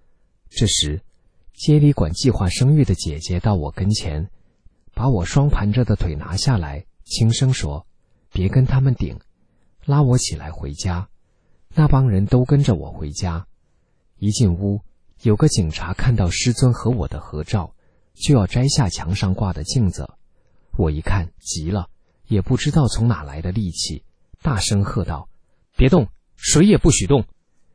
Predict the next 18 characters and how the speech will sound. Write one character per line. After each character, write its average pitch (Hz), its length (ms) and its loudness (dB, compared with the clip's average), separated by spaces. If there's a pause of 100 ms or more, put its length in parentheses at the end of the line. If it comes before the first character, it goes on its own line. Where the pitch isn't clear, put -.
(420)
他 135 140 2
们 120 100 6
真 160 220 4
的 139 100 4
没 85 160 -2
敢 85 260 -10
动。 90 220 -2 (520)
那 151 120 4
个 120 120 0
街 139 180 2
道 147 160 4
的 107 80 2
姐 76 220 -6
姐 82 180 -10
说 85 400 -6 (500)
：“别 87 180 -6
挂 135 200 0
了， 76 180 -8